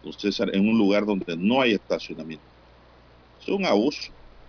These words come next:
El tránsito ahí, tanto de la policía como los azules, creo que abusaron. Pero, eh, no sé. Y eso está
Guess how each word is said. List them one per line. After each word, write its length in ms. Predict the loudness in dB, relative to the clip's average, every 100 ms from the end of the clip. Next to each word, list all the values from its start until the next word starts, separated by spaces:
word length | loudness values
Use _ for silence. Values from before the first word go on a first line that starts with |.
| -20 -20 -20 -20 -20 -20 -20
El 120 | -20
tránsito 580 | -8 -4 -2 -2 -2 2
ahí, 460 | 2 4 2 2 -2
tanto 280 | -4 -6 -6
de 60 | -6
la 100 | -6
policía 580 | -6 -8 -8 -6 -2 -2
como 240 | -2 -2
los 200 | -2 -4 -6
azules, 400 | -6 -2 -2 -4 -10 -20 -20 -20 -12
creo 200 | -8 -6
que 400 | 0 2 2 -2 -8 -20 -20 -20 -20 -20 -20 -20 -6
abusaron. 760 | 0 4 4 4 2 2 0 -4 -14 -20 -20 -20 -20 -20 -20 -8
Pero, 800 | 0 0 2 2 2 -2 -6 -10 -12
eh, 340 | -12 -12 -12 -16 -20 -20 -20 -20 -20 -20 -20 -6
no 180 | -2 0
sé. 240 | 2 0 -2 -12 0
Y 120 | 2
eso 200 | 4 2
está 200 | 4 6